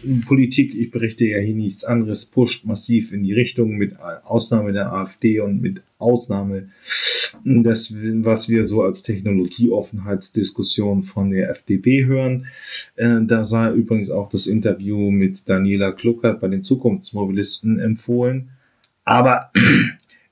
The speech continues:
es geht halt immer weiter in die Richtung, es gibt jetzt wieder einen neuen Masterplan. Es hat sich eigentlich nicht viel verändert, außer dass irgendwie es wirklich jetzt schon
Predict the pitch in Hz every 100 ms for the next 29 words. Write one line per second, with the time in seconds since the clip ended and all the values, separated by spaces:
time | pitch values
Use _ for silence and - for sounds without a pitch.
0 | _ 120 - 131 123 123 - 147 143 139
1 | 113 117 113 107 107 110 113 120 117 104
2 | - - 98 - 131 135 120 117 113 107
3 | 107 104 - 104 - 107 107 107 - -
4 | _ - 123 156 - 277 139 139 139 -
5 | 147 131 123 127 147 117 - 123 135 117
6 | 113 - 110 110 113 101 - 113 110 110
7 | 113 107 - - 104 101